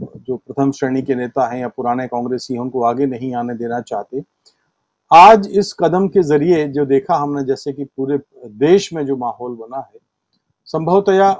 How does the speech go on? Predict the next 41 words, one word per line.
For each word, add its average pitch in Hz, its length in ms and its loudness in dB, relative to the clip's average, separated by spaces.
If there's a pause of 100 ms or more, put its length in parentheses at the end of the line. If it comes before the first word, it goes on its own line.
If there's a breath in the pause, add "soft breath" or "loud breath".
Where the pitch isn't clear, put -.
अ, 139 500 0 (200)
मुझे 156 220 -2
लगता 165 280 -2
है 170 140 0
कि 170 380 -4
राहुल 147 360 0
गांधी 139 320 -6
की 143 180 -4
एक 135 140 -2
बार 135 180 -2
फिर 160 200 -12
पार्टी 131 360 -10
के 135 140 -10
भीतर, 120 320 -10 (560)
अ, 123 180 -8
प्रतिष्ठा 165 720 2 (100)
बढ़ेगी। 113 500 -8 (680)
तो 170 140 0
दूसरी 160 420 0
चीज़ 139 360 -2
ये 139 80 4
है। 104 200 -6
तीसरी 196 480 -4
चीज़ 190 280 -4
ये 208 100 6
है 202 140 4
कि 202 140 -4
चूंकि 202 440 -2 (380)
अभी 175 400 2
कुछ 160 300 -8
रोज 170 340 0
के 170 120 -4
बाद 151 340 2 (440)
राष्ट्रपति 135 580 -4
चुनाव 139 440 -4
हैं, 147 80 -8
उसके 139 300 -6
बाद 117 220 -4
उपराष्ट्रपति 123 800 -6
चुनाव 139 440 -2
हैं, 160 100 -10